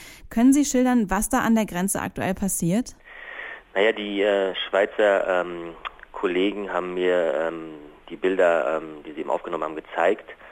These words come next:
Speaker 2: Ähm, also man sieht, dass eben, ähm, ja, eine Gruppe von, von Personen mit einem Bus der, ähm, Polizei zur bosnischen Grenze gefahren wird und dann die Personen eben sozusagen, ähm,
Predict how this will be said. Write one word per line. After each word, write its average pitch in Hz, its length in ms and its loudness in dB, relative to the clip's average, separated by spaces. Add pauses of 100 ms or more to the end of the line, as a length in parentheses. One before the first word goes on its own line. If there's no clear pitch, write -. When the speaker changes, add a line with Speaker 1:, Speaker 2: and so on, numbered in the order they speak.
(600)
Speaker 2:
Ähm, 85 400 -4 (100)
also 80 220 -6
man 80 220 -4
sieht, 92 220 -10
dass 85 200 0
eben, 78 500 -8 (100)
ähm, - 280 -18 (480)
ja, 78 100 -4
eine 78 160 -4
Gruppe - 320 -4
von, 82 220 -4 (320)
von 73 140 -14
Personen 95 680 -2 (120)
mit - 180 -16
einem 73 300 -10 (360)
Bus 95 140 -6 (160)
der, 71 320 -4 (180)
ähm, 69 300 -18
Polizei 80 580 -2 (640)
zur 90 120 -4
bosnischen 85 420 -2
Grenze 85 300 -2
gefahren 87 500 -2
wird 92 160 -4 (540)
und 78 260 -10
dann 87 300 0
die 80 340 -8 (320)
Personen 87 560 0
eben 80 280 -2
sozusagen, 78 600 -4 (260)
ähm, 76 180 -8